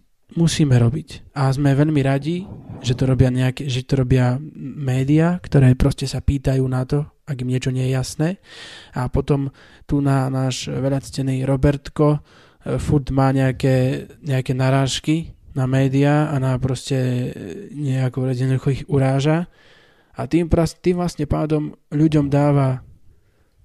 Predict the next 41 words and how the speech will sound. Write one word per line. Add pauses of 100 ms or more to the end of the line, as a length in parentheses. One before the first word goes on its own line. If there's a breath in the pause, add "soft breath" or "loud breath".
najavo, (420)
že, (280)
že
kurník
asi
fakt
tam
niečo
za
tým
je, (100)
keď
na
tie
otázky
nechcú
odpovedať.
Ale
kebyže
má
čisté
svedomie, (600 soft breath)
tak
by
odpovedal
v
pohode,
ak
sa
ho
pýtajú
na
nejaký
kriminálny,
ne-,
nejakú
kauzu
alebo
na
niečo
proste.